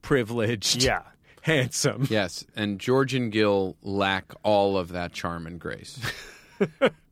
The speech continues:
Speaker 2: But
Speaker 3: Uh,
Speaker 2: have all of the entitlement.
Speaker 3: Yes. Uh, and I think, but Alan Alda is, I think, what they would have, uh, whenever we had, as soon as we started doing these characters, it was,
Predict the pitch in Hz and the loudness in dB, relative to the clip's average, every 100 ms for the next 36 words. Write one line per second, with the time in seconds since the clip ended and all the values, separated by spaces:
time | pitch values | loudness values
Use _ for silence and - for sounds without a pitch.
0 | _ 135 98 139 127 123 117 104 104 101 | _ 2 4 4 4 4 2 -4 -8 -8
1 | 104 92 92 92 _ _ - 110 80 - | -10 -12 -16 -20 _ _ -2 -2 -2 -10
2 | - - _ - - - 117 117 123 123 | -16 -20 _ -20 -20 0 0 2 2 2
3 | 123 151 127 - 131 - 120 139 143 127 | 2 -2 -4 0 0 2 2 2 2 2
4 | 120 131 127 110 135 123 - 107 127 104 | 2 4 2 2 0 0 -4 -2 -2 0
5 | 113 - 113 110 107 101 - 110 - 117 | 2 4 2 4 2 0 -4 -6 -8 -12
6 | 113 120 123 131 143 139 127 117 104 - | -10 -4 -2 2 2 2 2 2 0 -8
7 | 101 - 90 101 104 - - 135 113 113 | -14 -10 -6 -4 -4 -4 -2 -2 -2 -6
8 | - 107 90 107 104 95 - 110 110 107 | -2 -2 0 0 0 -2 0 0 0 -2
9 | 95 98 - 95 - | -2 -4 -4 -8 -8